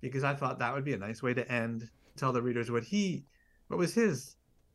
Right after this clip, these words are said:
takeaway, because he used every opportunity he could to tell his story and to challenge Holocaust deniers, and, and, but mostly just to, to educate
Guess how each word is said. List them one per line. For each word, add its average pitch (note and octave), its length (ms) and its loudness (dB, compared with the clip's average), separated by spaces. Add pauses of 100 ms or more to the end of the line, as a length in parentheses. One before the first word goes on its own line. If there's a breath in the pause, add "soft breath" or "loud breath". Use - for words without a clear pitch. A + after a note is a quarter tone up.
takeaway, A#2+ 300 0
because C3+ 200 0
he F#3+ 100 2
used D#3 260 2
every D3 280 4
opportunity A#2+ 520 -2
he A#2 100 -4
could D3 240 2
to A2+ 80 -4
tell B2 260 4
his A#2 160 0
story A#2 440 -2
and G2+ 160 -4
to G2 200 -6 (160)
challenge A#2 600 -2 (600)
Holocaust C#3 420 0
deniers, A2 640 0
and, G#2+ 160 -12 (140)
and, A2+ 300 -8
but D3+ 160 0
mostly F#3+ 240 4
just C#3+ 220 -4
to, B2+ 80 -2
to - 260 -6
educate C3 460 -2